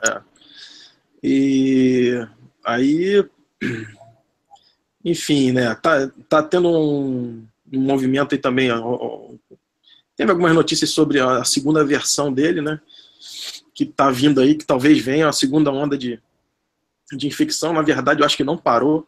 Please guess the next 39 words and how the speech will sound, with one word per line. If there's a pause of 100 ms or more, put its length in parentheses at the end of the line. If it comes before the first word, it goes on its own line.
infecção
em
tempo
algum,
ela
continua,
ela
tá
acontecendo, (600)
né, (260)
é
que
algumas,
a
maioria,
algumas
máquinas
tão
sendo, (800)
é,
atualizadas,
né, (460)
então
tá,
tá,
tá
diminuindo,
mas, (160)
<clears throat>
é, (960)
eu
acredito
que
vai
vir
uma
segunda
versão
aí,